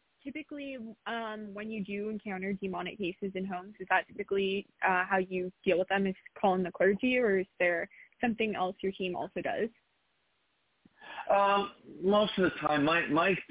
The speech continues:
Speaker 2: team itself, we haven't dealt, they haven't dealt with demonic cases.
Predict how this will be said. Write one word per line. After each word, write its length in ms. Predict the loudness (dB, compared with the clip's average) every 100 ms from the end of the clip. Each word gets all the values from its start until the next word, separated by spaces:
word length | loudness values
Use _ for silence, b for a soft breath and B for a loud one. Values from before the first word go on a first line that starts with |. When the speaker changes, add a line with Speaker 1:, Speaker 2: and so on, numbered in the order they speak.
| 2
Speaker 2:
team 280 | 4 6 4
itself, 420 | 2 2 4 4
we 120 | 2 2
haven't 440 | 2 2 2 2
dealt, 240 | 2 2 0 -10 b 2
they 100 | 4
haven't 340 | 4 4 4
dealt 260 | 4 2 2
with 140 | 2 2
demonic 400 | 2 4 2 2
cases. 400 | 2 2 2 0